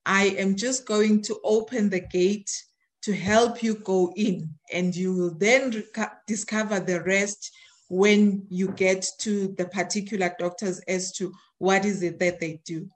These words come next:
So that's a disclaimer. Okay, so now, uh, let me make an example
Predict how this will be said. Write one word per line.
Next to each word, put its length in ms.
So 580
that's 220
a 40
disclaimer. 680
Okay, 540
so 540
now, 680
uh, 360
let 200
me 100
make 240
an 100
example 680